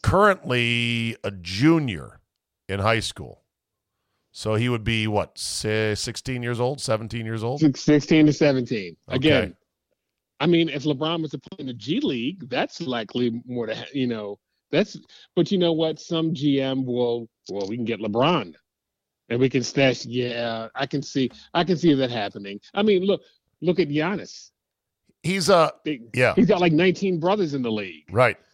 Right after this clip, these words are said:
Speaker 1: He's a, Bronny is, uh, he's a, he's a junior,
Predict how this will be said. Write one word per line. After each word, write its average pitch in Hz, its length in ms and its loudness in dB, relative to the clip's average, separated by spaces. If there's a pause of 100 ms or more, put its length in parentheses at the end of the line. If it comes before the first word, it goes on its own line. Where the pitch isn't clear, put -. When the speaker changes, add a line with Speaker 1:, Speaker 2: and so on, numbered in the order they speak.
(180)
Speaker 1:
He's 160 300 -2
a, 139 500 6 (420)
Bronny 160 440 4
is, 127 320 0 (260)
uh, 104 120 -4 (100)
he's 104 160 -6
a, 104 340 -4
he's 101 160 -4
a 95 120 -6 (160)
junior, 131 680 -2